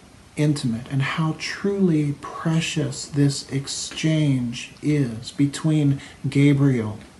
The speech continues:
and Mary. When he first appears to her, Mary is terrified. But Gabriel takes the time to comfort her. He says, "You don't have to be afraid."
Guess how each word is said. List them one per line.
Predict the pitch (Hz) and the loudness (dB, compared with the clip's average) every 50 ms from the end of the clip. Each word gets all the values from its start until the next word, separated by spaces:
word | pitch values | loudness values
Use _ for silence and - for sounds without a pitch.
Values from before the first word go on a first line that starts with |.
| - - - | -20 -14 -6
and | 123 135 131 127 120 - - - | -2 0 0 0 -2 -4 -4 -4
Mary. | 123 123 123 123 120 117 117 131 135 - - - - - - - | -2 0 0 0 -2 -2 -4 -8 -10 -14 -20 -20 -20 -20 -6 2
When | 143 143 143 143 | 4 6 6 6
he | 139 139 - 170 160 | 6 4 4 4 4
first | 143 - - 180 180 175 170 - - - | 4 2 2 4 4 4 2 0 -4 -6
appears | - - - - - 156 151 147 143 139 120 120 113 113 - - - - - - - | -8 -8 -8 -4 0 2 4 4 4 4 2 0 -4 -8 -12 -14 -16 -18 -20 -20 -10
to | - 139 | -10 -8
her, | - - 135 127 | -6 -4 -4 -2
Mary | 127 131 139 151 175 190 190 175 151 139 117 | 0 2 4 4 4 4 4 4 2 2 2
is | 123 123 120 113 - - - - - - - - | 0 -2 -2 -4 -6 -8 -12 -16 -20 -20 -20 -18
terrified. | - - 139 127 123 123 123 - 120 110 123 135 135 - - - - - - - - - - - - - - | -6 -2 0 0 0 0 -2 -6 -10 -10 -10 -10 -12 -14 -18 -20 -20 -20 -20 -20 -20 -20 -20 -20 -12 -4 -2
But | 151 139 143 143 | -2 -2 -2 0
Gabriel | - 180 190 208 208 196 185 180 175 165 160 151 147 147 147 143 - - | 2 4 4 4 4 2 2 2 4 4 4 2 2 0 -2 -2 -6 -12
takes | - - - 170 170 170 - - | -16 -4 0 0 0 0 -2 -4
the | - 135 - | -2 -2 -2
time | - - - - 139 127 127 127 127 131 135 | -2 -6 -8 -6 -4 -2 -2 -2 -2 -4 -6
to | - - - - - | -8 -12 -16 -14 -12
comfort | - - - 180 175 170 170 - - 131 113 113 110 - - - - - - - | -12 -4 -2 0 0 0 0 -2 -4 -4 -4 -4 -6 -10 -16 -20 -20 -18 -12 -10
her. | 135 120 131 139 | -10 -8 -10 -10
He | - - 160 160 | -2 0 0 0
says, | - - - 170 160 156 147 - - - - - - - - - - | 2 2 2 2 2 2 0 -4 -8 -14 -18 -18 -18 -18 -20 -6 -2
"You | 151 151 190 220 226 | 2 6 6 8 8
don't | 233 233 226 - - - | 8 8 6 6 4 2
have | 180 180 190 185 - - | 2 2 2 0 -2 -4
to | - 170 | -4 -4
be | 147 135 - 135 123 120 117 120 120 131 139 - - - - - | -4 -2 -2 -2 -2 -2 -2 -4 -6 -6 -8 -10 -14 -20 -16 -12
afraid." | - 147 - - - - 190 180 156 127 127 135 | -10 -10 -10 -8 -6 -4 -2 -2 -2 -4 -6 -12